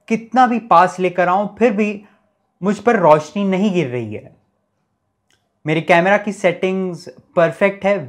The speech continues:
well lit है, पर हम देखते हैं कि मैं पास भी लाऊं तो भी इतनी रोशनी नहीं आ रही है मेरे चेहरे पे। और हम एक्टर्स के काफ़ी करीब नहीं ले जा सकते क्योंकि ये जानलेवा भी हो सकता है, इसलिए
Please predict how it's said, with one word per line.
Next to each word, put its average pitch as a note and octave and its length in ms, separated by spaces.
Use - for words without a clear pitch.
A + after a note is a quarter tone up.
well D3+ 260
lit F3 260
है, F#3 120
पर D4 100
हम D4 200
देखते C#4 320
हैं D4+ 200
कि C#4+ 380
मैं A3 200
पास A#3 360
भी A#3 100
लाऊं A3 260
तो C4+ 160
भी C#4 120
इतनी G#3+ 460
रोशनी F#3 380
नहीं F#3 220
आ C#3+ 120
रही B2 180
है B2 60
मेरे A#2+ 220
चेहरे G#2+ 380
पे। - 120
और E3+ 80
हम G#3 120
एक्टर्स G3+ 340
के - 180
काफ़ी G3+ 460
करीब E3 360
नहीं E3+ 220
ले F#3 140
जा F3 140
सकते F3 400
क्योंकि - 800
ये G#3 100
जानलेवा F#3 480
भी D3+ 120
हो B2+ 120
सकता A2+ 320
है, G#2 120
इसलिए D#3+ 460